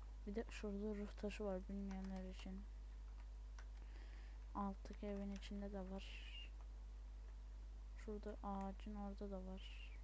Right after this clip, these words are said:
Belki görürsünüz şuralarda tam. Gidip gösteririm. Parkur yapmanız gerekiyor almak için.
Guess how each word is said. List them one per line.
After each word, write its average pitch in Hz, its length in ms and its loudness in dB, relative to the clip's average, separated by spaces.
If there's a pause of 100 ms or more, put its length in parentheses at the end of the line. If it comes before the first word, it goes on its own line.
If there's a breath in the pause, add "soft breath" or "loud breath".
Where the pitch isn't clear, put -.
Belki 202 640 0 (480)
görürsünüz 196 560 0
şuralarda 190 680 0
tam. 190 200 -2 (3250)
Gidip 214 240 0
gösteririm. 202 560 0
Parkur 202 480 2
yapmanız 202 520 0
gerekiyor 185 440 0
almak 185 380 -2
için. 214 180 -2